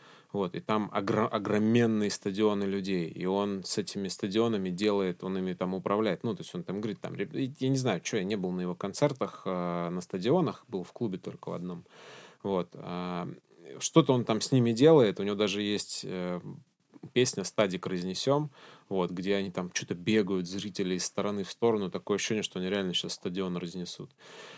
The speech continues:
Вот, э, несмотря на то, что человек прям супер популярный,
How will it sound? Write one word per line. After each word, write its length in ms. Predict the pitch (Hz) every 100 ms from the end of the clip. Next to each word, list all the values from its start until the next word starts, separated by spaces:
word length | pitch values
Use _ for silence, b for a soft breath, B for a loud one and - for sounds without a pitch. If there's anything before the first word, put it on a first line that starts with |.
| B B B _ -
Вот, 240 | 135 101 -
э, 320 | 113 113 113
несмотря 460 | 127 127 156 175 156
на 120 | 139
то, 140 | 151
что 360 | 139 - 127 123
человек 460 | - 131 139 135 -
прям 220 | 127 117
супер 500 | - - - 131 107
популярный, 800 | 104 92 110 127 151 120 92 -